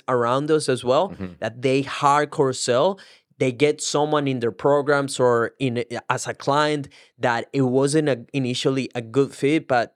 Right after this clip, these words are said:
Speaker 1: you know, you managed to get, push them through to make the decision, and then they end up dropping,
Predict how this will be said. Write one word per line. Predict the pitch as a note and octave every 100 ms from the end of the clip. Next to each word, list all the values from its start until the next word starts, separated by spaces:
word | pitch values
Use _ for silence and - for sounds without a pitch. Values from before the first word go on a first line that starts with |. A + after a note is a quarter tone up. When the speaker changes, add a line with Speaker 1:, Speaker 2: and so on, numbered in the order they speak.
| -
Speaker 1:
you | B2
know, | A#2+ A#2
you | A2
managed | A#2+ C3+ B2+ -
to | C3
get, | A2+ C3 B2 - -
push | D#3 C#3+
them | - D3 C3
through | C3 D#3 E3+
to | C#3
make | C#3 B2+
the | C3+
decision, | B2+ D3 D3 F#3 F3+ - _ _ -
and | C3 A#2+
then | B2+ A#2+ A2
they | C3 C3 D3
end | D3
up | C3 G#2+
dropping, | C#3 D3 G3 G#3+